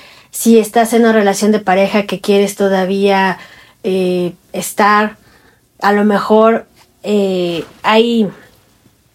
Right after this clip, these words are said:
problemas las relaciones son cíclicas. Si duraran entre ocho y diez años, valorarías y a lo mejor quisieras llegar a nuevos acuerdos. Y si no, pues de plano ahí dejarla.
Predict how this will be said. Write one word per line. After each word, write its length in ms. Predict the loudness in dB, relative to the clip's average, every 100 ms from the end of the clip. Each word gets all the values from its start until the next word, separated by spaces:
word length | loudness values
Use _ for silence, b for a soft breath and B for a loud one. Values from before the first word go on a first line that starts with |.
| _ -20 -20 -20 _ _ -2
problemas 840 | 2 4 4 4 4 4 2 -2 B B B B B B B B _ _ _ _ 0
las 180 | 2 4
relaciones 500 | 4 4 4 4 4
son 180 | 4
cíclicas. 580 | 4 2 2 2 2 0
Si 120 | 4
duraran 420 | 6 6 6 4 4
entre 360 | 4 2 4
ocho 340 | 4 4 2 2
y 60 |
diez 240 | 4 2 4
años, 380 | 4 4 4 0 -6 -12 _ _ 0
valorarías 1160 | 2 4 4 2 4 4 4 4 0 -8 -14 -18 _ _ 0
y 720 | 4 6 6 6 4 4 0 -4 _ _ _ -4
a 140 | 0
lo 120 | 4
mejor 360 | 4 2 0 2
quisieras 460 | 0 2 4 4
llegar 260 | 2 2 2
a 60 | 4
nuevos 320 | 4 2 0
acuerdos. 520 | 0 2 2 2 0 B B -2
Y 100 | 0
si 160 | 4
no, 320 | 4 6 4 4
pues 220 | 2 4
de 100 | 2
plano 360 | 2 4 4
ahí 180 | 4 4
dejarla. 540 | 2 2 0 2 0